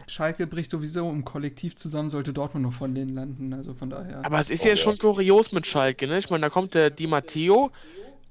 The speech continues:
Speaker 2: und dann, äh, ist man noch kurz darauf, äh, die Euroleague-Teilnahme zu verkacken.
Speaker 3: Das ist
Speaker 1: Ja,
Speaker 3: Wahnsinn.
Speaker 1: äh, Schalke, Schalke und, äh, der H S V haben vieles gemeinsam, was, äh,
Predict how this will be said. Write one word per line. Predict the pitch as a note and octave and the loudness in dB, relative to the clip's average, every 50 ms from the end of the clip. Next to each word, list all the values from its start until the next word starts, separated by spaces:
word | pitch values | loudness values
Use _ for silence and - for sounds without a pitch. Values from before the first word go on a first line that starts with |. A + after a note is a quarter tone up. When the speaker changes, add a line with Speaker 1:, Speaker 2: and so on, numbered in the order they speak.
| - - | -2 4
Speaker 2:
und | - D#3+ E3+ E3+ D#3+ F3 | 6 6 6 6 4 4
dann, | D#3+ D#3 D#3 D3+ D3+ C#3+ | 4 4 2 0 -2 2
äh, | C3 C#3 D3 D3+ D3 C#3+ A#2 | 4 4 6 6 6 4 4
ist | C#3 F3+ - | 0 -2 0
man | - F#3 E3 | 0 2 2
noch | D#3+ D3+ - | 2 0 0
kurz | - - F3 F#3 - - - - | 0 0 2 2 0 -2 -2 2
darauf, | G#3 G3 F3+ F3 F3+ F#3 G3 G3 - | 2 2 6 6 6 6 6 4 2
äh, | F3 D#3+ F3+ F3 | 2 2 2 2
die | E3+ F#3 E3 | 2 2 2
Euroleague-Teilnahme | - F#3 G3+ - F#3+ D#3 C#3 - - D#3 C#3 C3+ C3+ C#3 C#3 | 4 4 4 2 0 -2 -2 0 0 0 2 2 0 0 -2
zu | - - - | -6 -6 -2
verkacken. | - C#3 - - C#3 C3+ - C#3 C3 - - - - - - - - _ - | -2 -2 -2 -4 -8 -10 -10 -12 -12 -12 -12 -14 -16 -20 -20 -20 -20 _ -16
Speaker 3:
Das | F#2+ F#2 - | -14 -12 -12
ist | - F2 - - | -12 -12 -6 -2
Speaker 1:
Ja, | E2 E2 F#2 G2 G2+ | 2 4 6 6 6
Speaker 3:
Wahnsinn. | F#2+ F2+ F2 E2+ F2 | 4 4 0 -4 -6
Speaker 1:
äh, | G#2 - B2+ B2+ B2+ - - - - _ _ _ _ | -6 -6 -6 -6 -8 -8 -12 -14 -20 _ _ _ _
Schalke, | - - - C3 D3 C#3+ D#3+ D#3 D3+ D3 - - - _ _ | -12 -8 -6 -4 -4 -4 -4 -4 -4 -4 -4 -8 -12 _ _
Schalke | - - D3 D3+ E3+ F3+ F3 F3 | -12 -8 -6 -4 -4 -4 -4 -6
und, | E3 D#3+ D#3 D#3 D3+ - - | -6 -6 -6 -8 -10 -10 -10
äh, | D3+ D3 C#3+ C#3+ | -8 -6 -6 -6
der | C#3 C#3+ C#3 | -6 -6 -6
H | C3+ C#3 | -6 -6
S | C3+ - | -6 -6
V | - D3+ D3 | -8 -6 -6
haben | C#3+ C#3 C#3+ | -4 -4 -6
vieles | C#3 - E3 D#3+ D3+ - | -6 -8 -8 -10 -8 -8
gemeinsam, | D#3 C#3+ C3+ C3+ C#3 C3+ C3+ C3 B2+ | -6 -4 -2 -2 -2 -4 -4 -6 -6
was, | C3+ C3+ B2+ - - | -6 -8 -10 -12 -14
äh, | - C#3 B2+ C3 C3 C3 | -12 -8 -8 -6 -6 -8